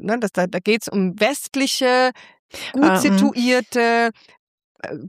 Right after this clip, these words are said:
Speaker 2: Weiße wahrscheinlich.
Speaker 1: Weiße,
Speaker 2: Mhm.
Speaker 1: ja, weil westlich,
Speaker 2: Mhm.
Speaker 1: ähm, reich, ne, das ist ein R drin, das ist auch reich. Und da-, damit verl-, also,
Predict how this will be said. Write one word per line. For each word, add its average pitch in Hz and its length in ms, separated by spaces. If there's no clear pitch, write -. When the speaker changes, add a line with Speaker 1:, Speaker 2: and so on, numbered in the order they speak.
Speaker 2:
Weiße 208 560
wahrscheinlich. 220 480
Speaker 1:
Weiße, 233 1040
Speaker 2:
Mhm. 220 220
Speaker 1:
ja, 226 260
weil 196 320
westlich, 254 600
Speaker 2:
Mhm. 202 100
Speaker 1:
ähm, 196 300
reich, 175 800
ne, 247 220
das 202 160
ist 196 120
ein 156 200
R 170 220
drin, 240 240
das 214 120
ist 208 120
auch - 200
reich. 190 240
Und 220 260
da-, 220 140
damit 262 420
verl-, 226 260
also, 208 220